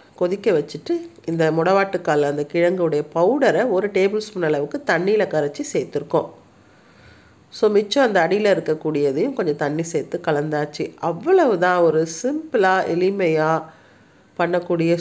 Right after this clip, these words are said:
சூப்பு. So, இப்ப பார்த்தீங்கன்னா, ஒரு நாற்பது வயசு மேல ஆனாலே எல்லாருக்கும் இந்த மூட்டு வலி பிரச்சனை வருது. ஆனா நம்ம வைத்தியத்துல, அதாவது நம்ம தமிழ்நாட்டு முறை வைத்தியத்துல, ஆயுர்வேதிக்ல அருமையான மருந்துகள்லாம் இருக்கு.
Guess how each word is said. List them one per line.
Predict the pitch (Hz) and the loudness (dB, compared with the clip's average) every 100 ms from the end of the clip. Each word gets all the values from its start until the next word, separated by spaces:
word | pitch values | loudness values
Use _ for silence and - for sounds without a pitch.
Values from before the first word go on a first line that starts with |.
| 170 | 0
சூப்பு. | 160 160 170 - - - - - - - - - - - - _ _ _ - - | -4 -2 -4 -6 -8 -20 -20 -20 -20 -20 -20 -20 -20 -20 -20 _ _ _ -20 -4
So, | 226 | 0
இப்ப | 233 254 | 2 2
பார்த்தீங்கன்னா, | 247 214 302 311 339 | 2 2 2 2 4
ஒரு | 285 | 4
நாற்பது | 180 - 202 185 | 2 4 4 4
வயசு | 208 269 311 | 4 2 0
மேல | 202 185 214 196 | 4 6 4 4
ஆனாலே | 190 196 247 | 4 2 4
எல்லாருக்கும் | 170 190 214 214 214 254 | 4 4 4 2 0 0
இந்த | 190 | 0
மூட்டு | 180 208 226 | 0 0 2
வலி | 185 165 | 2 2
பிரச்சனை | 165 147 170 165 | -2 -6 -2 0
வருது. | 160 151 151 | 0 0 0
ஆனா | 170 220 | 0 2
நம்ம | 220 190 262 370 320 185 | 2 0 0 0 2 4
வைத்தியத்துல, | 214 240 262 214 196 | 2 0 0 0 2
அதாவது | 185 160 170 202 | 2 4 4 2
நம்ம | 180 170 | 0 -2
தமிழ்நாட்டு | 165 175 254 269 254 180 | -2 0 2 2 0 -2
முறை | 165 180 | 0 0
வைத்தியத்துல, | 156 156 160 170 165 156 | 2 0 0 -4 -2 0
ஆயுர்வேதிக்ல | 160 160 208 214 170 156 - 170 170 - - - - - - - | 4 4 2 2 -2 -2 -2 -2 -4 -14 -20 -20 -20 -20 -12 -6
அருமையான | - 175 226 262 262 269 320 359 233 | 0 2 2 4 4 4 4 4 4
மருந்துகள்லாம் | 202 196 190 175 170 170 202 | 4 2 4 6 6 6 4
இருக்கு. | 165 151 - - | 2 0 -2 -4